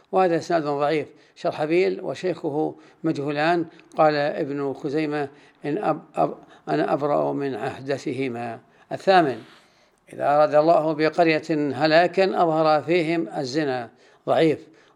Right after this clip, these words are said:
رواه الديلمي عن حفص بن غياث عن داود عن الحسن عن أبي هريرة مرفوعا، وهذا إسناد ضعيف.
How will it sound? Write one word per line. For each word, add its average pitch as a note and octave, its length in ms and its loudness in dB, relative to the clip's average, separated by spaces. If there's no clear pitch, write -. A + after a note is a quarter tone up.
رواه D3 180 2
الديلمي D#3 540 0
عن C#3 200 -4
حفص - 380 -8
بن C#3 200 -4
غياث E3 480 0
عن C#3+ 140 -4
داود E3+ 460 2
عن D#3+ 160 -6
الحسن E3+ 640 -2
عن D#3+ 160 -6
أبي D#3 340 -4
هريرة D#3 380 0
مرفوعا، B2 460 -4
وهذا F3 280 4
إسناد D3 260 -2
ضعيف. C#3+ 580 -4